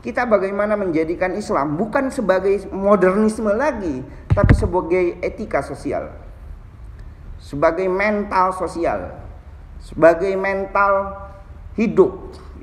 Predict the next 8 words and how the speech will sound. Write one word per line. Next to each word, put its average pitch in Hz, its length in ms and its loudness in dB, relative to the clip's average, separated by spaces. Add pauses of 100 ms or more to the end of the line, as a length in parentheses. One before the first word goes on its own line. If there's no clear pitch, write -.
(760)
Itu 247 160 -2
yang 240 160 4
diinginkan 147 560 2
oleh 131 480 -4
Cak - 240 -6
Nur 127 200 0
itu. 87 200 -12 (800)
Karena 214 480 0